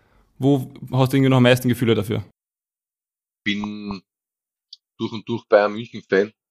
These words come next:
Speaker 2: Von klein auf schon gewesen, warum, weshalb, wieso. Und, äh, hab dann mein erstes Bundesligaspiel für diesen Verein, äh, bestreiten dürfen. Und, äh, niemand geringerer wie Oliver Kahn ist dann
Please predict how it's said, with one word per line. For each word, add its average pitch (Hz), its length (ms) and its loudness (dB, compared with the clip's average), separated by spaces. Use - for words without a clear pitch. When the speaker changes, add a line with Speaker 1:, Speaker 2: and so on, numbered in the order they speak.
Speaker 2:
Von 95 180 -12
klein 101 320 2
auf 98 200 4
schon 98 220 -14
gewesen, 101 320 -8
warum, 98 260 -2
weshalb, 101 380 0
wieso. 107 340 0
Und, 95 320 -12
äh, 98 200 0
hab - 220 -8
dann 104 160 2
mein 101 140 -8
erstes 101 300 -8
Bundesligaspiel 110 720 -8
für 104 120 -16
diesen 101 240 -20
Verein, 104 420 2
äh, 98 260 -6
bestreiten 98 460 -2
dürfen. 101 300 -14
Und, 101 240 -20
äh, 104 120 -6
niemand 107 340 -14
geringerer 107 600 0
wie 104 220 -10
Oliver 107 340 4
Kahn 101 340 2
ist - 220 -8
dann 104 420 -4